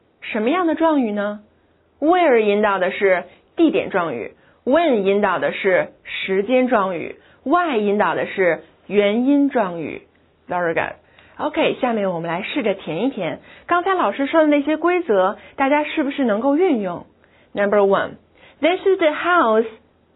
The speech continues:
I worked two years ago." 那么首先大家要找出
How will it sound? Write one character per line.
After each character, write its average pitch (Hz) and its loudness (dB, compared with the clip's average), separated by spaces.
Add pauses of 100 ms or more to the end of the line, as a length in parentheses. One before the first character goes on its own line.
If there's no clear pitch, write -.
(300)
I 233 0
worked 240 2
two 320 4
years 262 4
ago." 190 0 (1080)
那 330 2
么 294 2
首 202 2
先 302 2
大 277 0
家 262 2
要 240 0
找 180 -2
出 247 0